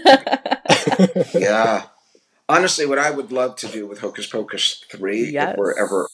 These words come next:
Speaker 1: lucky enough, is to, um, and I wrote a, uh, a, a, a ten-page treatment of this, uh, a prequel of the Sanderson girls as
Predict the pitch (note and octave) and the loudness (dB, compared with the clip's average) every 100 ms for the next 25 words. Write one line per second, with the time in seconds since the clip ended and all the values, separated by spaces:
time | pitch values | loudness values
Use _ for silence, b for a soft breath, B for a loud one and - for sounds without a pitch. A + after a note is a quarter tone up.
0 | _ G#2 G#2+ - B2+ B2+ B2+ - - _ | _ -2 0 -2 -4 -2 -2 -4 -20 _
1 | _ _ _ A#2+ A#2 A2 - B2+ A#2 A2 | _ _ _ -2 0 0 0 0 -2 -2
2 | - A2 G2+ G#2 G#2+ G#2 A#2 A2+ G#2 G2+ | -4 -4 -4 -4 -6 -2 -2 0 -4 -4
3 | G2 F#2 - - F2 - E2+ D#2+ D2 - | -6 -4 -6 -8 -10 -8 -8 -8 -10 -10
4 | F2+ - F2+ - - A#2 A#2+ G#2 G#2 - | -10 -8 -10 -8 -4 -4 0 -2 -2 0
5 | A#2+ A2+ A2 G2+ F#2+ F#2 - b b b | 0 0 -2 -4 -2 -2 -4 b b b
6 | b b A2 G#2+ A2+ A2+ - C#3+ C#3 A#2 | b b 2 2 -2 -4 0 0 0 0
7 | E2 - - A2 - B2+ - B2 A2 A2 | 0 -2 -6 -4 -2 -2 0 0 0 0
8 | - G#2+ G2+ - G2+ A2+ A2+ A2+ A2 - | 0 -2 -6 -12 -8 -4 0 0 -2 -6
9 | - G2+ G#2 G#2 G2+ - | -6 -4 -4 -2 -4 -4